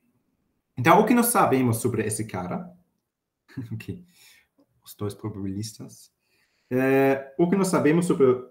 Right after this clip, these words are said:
esse cara? Existem alguns fatos básicos, onde básico não significa que é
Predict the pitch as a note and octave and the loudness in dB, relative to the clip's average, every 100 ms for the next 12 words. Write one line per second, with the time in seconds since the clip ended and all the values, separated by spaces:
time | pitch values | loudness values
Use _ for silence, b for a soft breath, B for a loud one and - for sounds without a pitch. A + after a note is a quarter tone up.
0 | _ B2+ B2 A#2+ C3+ C3+ F3 - - - | _ -10 -8 -6 -4 -2 -4 -10 -10 -4
1 | D3 G#3 G#3 F3+ D#3+ D#3+ - D#3+ B2+ - | 0 0 0 0 0 0 0 0 0 -6
2 | B2 A2 A#2 C#3+ - - - - _ _ | 0 2 2 -2 -6 -10 -10 -20 _ _
3 | _ _ _ _ _ _ _ E3+ E3 - | _ _ _ _ _ _ _ -2 0 6
4 | D#3 G#3 A3+ G#3+ F#3 E3+ F3 F3+ - - | 10 10 8 2 4 6 6 4 0 -10
5 | - F3 F3 - F3 F3 D#3 - D3 C3+ | -4 -2 -2 0 0 4 2 4 4 6
6 | C3 B2+ - | 6 2 -8